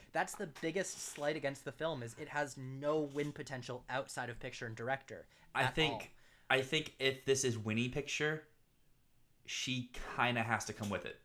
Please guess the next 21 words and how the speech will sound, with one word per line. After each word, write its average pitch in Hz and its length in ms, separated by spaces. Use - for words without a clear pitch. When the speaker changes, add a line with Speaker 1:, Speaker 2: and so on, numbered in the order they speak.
Speaker 2:
I'm 143 220
not 165 160
saying 160 140
it's 120 120
happening. 135 440
I'm 107 120
saying 120 280
if 135 160
this 135 160
film 120 260
does 113 220
win 127 120
picture, 135 460
there's 127 180
no 127 140
way 123 200
that 113 140
it 101 80
can 120 160
win 110 160
without 98 600